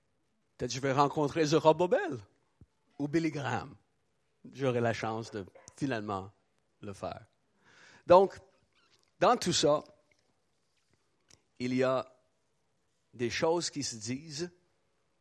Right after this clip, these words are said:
qui font peur aux gens, des gens qui se disent, qui sèment la panique. Je suis fasciné comment on entend tout le temps, « Il faut pas paniquer. »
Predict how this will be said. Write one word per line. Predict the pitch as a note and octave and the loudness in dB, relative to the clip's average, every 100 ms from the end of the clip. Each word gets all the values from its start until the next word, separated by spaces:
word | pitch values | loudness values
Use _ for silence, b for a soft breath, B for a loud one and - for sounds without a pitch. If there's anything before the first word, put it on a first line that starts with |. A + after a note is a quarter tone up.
| - - _ - | -20 -20 _ -20
qui | A2+ | -12
font | - A2 | -6 -6
peur | - D#3 F#3 F3+ | 2 4 4 2
aux | D#3 | -4
gens, | D3 E3 G3+ _ _ _ _ _ _ _ _ _ - b b b A#2 | -6 -10 -14 _ _ _ _ _ _ _ _ _ -18 b b b -14
des | A#2+ | -6
gens | - D#3+ | -2 -2
qui | E3 D#3 C3+ | -2 -10 -10
se | B2 | -8
disent, | A2+ D3+ D#3+ C3+ G#2+ G2 _ _ _ _ _ | -4 -6 -6 -12 -14 -16 _ _ _ _ _
qui | - | -10
sèment | A2 - C3 A#2+ | -4 -2 -2 -2
la | G2 | -6
panique. | - F3 E3+ D#3+ - - - _ _ _ _ _ _ _ _ _ _ - | -6 -4 -2 -2 -4 -14 -20 _ _ _ _ _ _ _ _ _ _ -16
Je | - | -14
suis | A#2+ | -8
fasciné | - G3+ - - C#3 C#3+ F#3 - _ _ _ _ | 2 2 2 -4 -4 -8 -12 -18 _ _ _ _
comment | B2+ C3 C3+ | -6 0 2
on | B2+ B2 | 2 0
entend | A#2+ A#2 C3 B2+ | -4 -4 -4 -4
tout | - G#3 | -2 -2
le | C#3+ | -2
temps, « | C3+ A#2+ G#3+ - _ _ _ _ _ _ _ _ _ _ _ | -2 -4 -6 -16 _ _ _ _ _ _ _ _ _ _ _
Il | A2+ | -16
faut | - C3 | -6 -4
pas | - A#3 | 2 2
paniquer. » | G3 A3 G3 G3+ F3 G#2+ | 4 2 4 4 2 0